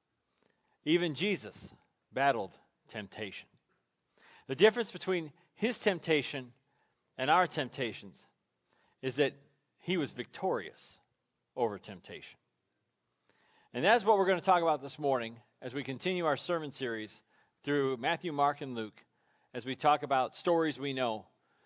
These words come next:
stories from the gospel, stories about Jesus. Uh, we've looked at the birth of Christ, the birth of Jesus, and we've talked about the baptism of Jesus. And today, we continue in his amazing story as we talk about the temptation of Jesus.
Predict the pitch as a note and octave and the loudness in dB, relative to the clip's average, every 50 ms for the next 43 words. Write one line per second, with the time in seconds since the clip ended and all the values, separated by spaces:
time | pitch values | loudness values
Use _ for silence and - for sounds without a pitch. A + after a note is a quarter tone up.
0 | _ _ - - E3 D3 C#3 C#3 - - C#3+ C3+ C3 A#2 B2+ A#2+ A#2 - - C3 | _ _ -2 2 4 6 6 4 2 -2 -6 -6 -2 0 0 0 0 -2 -6 -8
1 | B2 - - C3 B2 A#2+ A#2 A#2 A2+ A#2 A#2 A2+ G#2+ G#2 A#2+ C3 B2+ G#2 F#2+ F2 | -10 -6 -4 -2 -2 -2 -2 0 0 2 2 2 0 -4 -4 -4 -4 -6 -8 -12
2 | - - - - _ _ _ _ _ _ _ _ _ _ _ _ _ _ _ _ | -16 -18 -18 -20 _ _ _ _ _ _ _ _ _ _ _ _ _ _ _ _
3 | _ C3 C3 C#3+ D3+ D3 C3 D#3 F3+ F3 - E3 A#2+ C#3 B2 C3 E3+ F3+ E3+ - | _ 0 2 2 2 2 2 2 2 2 2 0 -2 0 2 4 4 4 2 0
4 | E3 - - F#3 F3+ F3+ G#3 G3+ - - - - _ C3+ C3 A#2+ D3 E3 D#3+ E3 | -6 -4 0 2 2 2 2 0 -4 -10 -18 -20 _ -10 0 2 2 2 2 -2
5 | D3+ C3 D#3 F3+ F3+ E3 G3+ G3 - - - _ _ _ _ _ _ - C3 C3+ | -4 -4 -2 -2 -4 -4 -8 -12 -14 -16 -20 _ _ _ _ _ _ -6 -4 -4
6 | C3 A2+ - D#3+ D#3 D3 - D3+ D#3 D3 D3 C#3+ A#2 - - D3 C#3 E3 F3 F3 | -2 4 6 6 6 4 2 2 2 4 4 2 0 -4 -6 -2 2 2 2 2
7 | - - D3 C3 G#2+ A#2 A#2 G#2+ F#2+ G2 A#2 A2+ F#2+ - - - - - _ _ | 2 -2 -8 -8 -8 -8 -10 -10 -8 -8 -10 -10 -10 -12 -18 -20 -20 -20 _ _
8 | _ _ _ _ _ _ _ _ _ _ _ _ - - - C#3 F#3 A3 G3+ D#3+ | _ _ _ _ _ _ _ _ _ _ _ _ -16 -14 -2 2 4 6 6 4
9 | D3 D3+ D#3 - _ _ _ _ _ _ _ _ _ _ - C3+ - D#3+ D3+ C#3+ | 4 0 -4 -8 _ _ _ _ _ _ _ _ _ _ -12 -8 -6 -6 -4 0
10 | - G3+ G3+ F#3+ F#3 F3 D#3+ D3 D#3+ C3+ C#3 C3+ C#3 D#3 E3+ D#3+ D#3 D3+ C3+ - | 0 0 2 2 0 0 -2 -2 -4 -4 -4 -2 0 0 0 0 -2 -4 -8 -10
11 | - - E3+ D3 B2+ A#2+ A2+ A2 G#2+ A2+ A#2 A2+ - C3 A#2+ - C#3+ C3 B2 B2 | -6 0 2 2 2 2 0 -4 -6 -10 -12 -10 -10 -8 0 2 2 2 4 2
12 | B2+ B2 A2+ - B2+ - - D#3 C3+ A#2+ - - - E3 C#3+ - - - G2+ F#2+ | 2 0 0 -2 -6 -8 -4 -4 -4 -4 -6 -4 -2 -2 -2 -2 -6 -10 -12 -12
13 | F2+ F#2+ G#2 G2+ F2 - - - - - - | -12 -12 -12 -12 -12 -14 -16 -20 -20 -20 -20